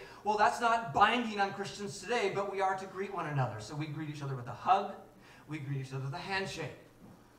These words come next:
Uh, so another question we can ask is, does this text capture God's timeless will and heart, or was it cultural?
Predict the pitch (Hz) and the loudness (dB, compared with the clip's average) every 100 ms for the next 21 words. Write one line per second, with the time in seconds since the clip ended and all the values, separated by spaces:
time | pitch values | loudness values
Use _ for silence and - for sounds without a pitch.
0 | - - - - - 202 202 - 254 254 | -20 -20 -20 -6 6 8 8 8 8 8
1 | 302 277 247 226 202 202 190 180 185 214 | 6 4 2 2 -6 -4 2 4 4 -2
2 | 196 - - 196 214 247 - 220 - - | -4 -6 -6 2 2 2 -2 -2 -2 -6
3 | - 202 208 214 196 196 202 - - - | 4 4 4 -4 2 4 4 2 -10 -4
4 | 196 240 269 - - 208 196 202 180 - | -2 -2 -4 -6 -4 0 2 0 -2 0
5 | 185 175 - - - 180 139 143 - 208 | 4 4 2 -8 -2 0 0 -6 -6 -4
6 | - 165 165 - | -4 -2 -2 -2